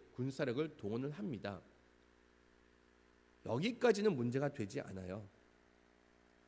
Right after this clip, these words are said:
나라를 방어하기 위해서, 또한 자신들의 영토를 다시금 회복하기 위해서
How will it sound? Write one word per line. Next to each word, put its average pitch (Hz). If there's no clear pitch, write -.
나라를 127
방어하기 127
위해서, 98
또한 123
자신들의 127
영토를 120
다시금 117
회복하기 165
위해서 101